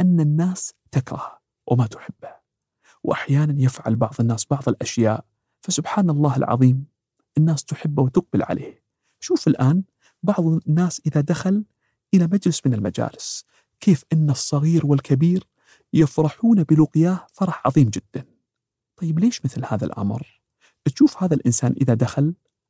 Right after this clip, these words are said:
أولًا يبتسم مع جميع الناس ويسلم عليهم بحفاوة وترحيب، وإذا شاف الصغار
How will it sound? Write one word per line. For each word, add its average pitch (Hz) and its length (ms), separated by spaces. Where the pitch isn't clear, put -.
أولًا 175 420
يبتسم 135 460
مع 135 200
جميع 135 360
الناس - 640
ويسلم 143 680
عليهم 156 600
بحفاوة 147 580
وترحيب، 117 500
وإذا 139 240
شاف 202 260
الصغار 156 460